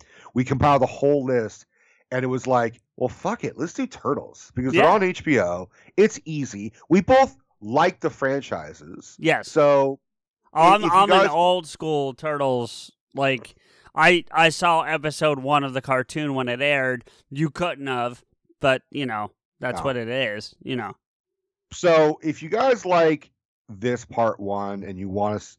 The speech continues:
Speaker 1: to critique the T M N T film and the two, uh, Michael Bay fucking whatever fucking movies, then maybe, maybe. That, that, I'll give you a maybe.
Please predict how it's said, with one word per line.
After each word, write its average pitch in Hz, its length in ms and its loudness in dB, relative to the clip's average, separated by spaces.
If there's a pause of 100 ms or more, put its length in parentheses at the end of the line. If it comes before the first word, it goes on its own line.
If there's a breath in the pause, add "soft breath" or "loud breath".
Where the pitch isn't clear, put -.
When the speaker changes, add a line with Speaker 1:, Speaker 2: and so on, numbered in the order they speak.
Speaker 1:
to 101 240 -4
critique 98 640 -4
the 87 360 -4 (320 loud breath)
T 117 200 2
M 107 80 6
N 104 140 4
T 101 240 -2
film 95 460 0
and 107 200 0
the 101 60 -2
two, 98 500 0 (640 loud breath)
uh, 92 280 2
Michael 110 260 2
Bay 101 360 0 (140)
fucking 92 480 -4 (280)
whatever 95 420 -2 (200)
fucking 101 260 -4
movies, 92 420 -6
then 87 320 -4 (140)
maybe, 277 420 2 (200)
maybe. 90 460 -2
That, 165 200 0
that, 170 180 -2
I'll 175 160 0
give 208 200 -6
you 190 100 0
a 165 60 2
maybe. 120 400 -6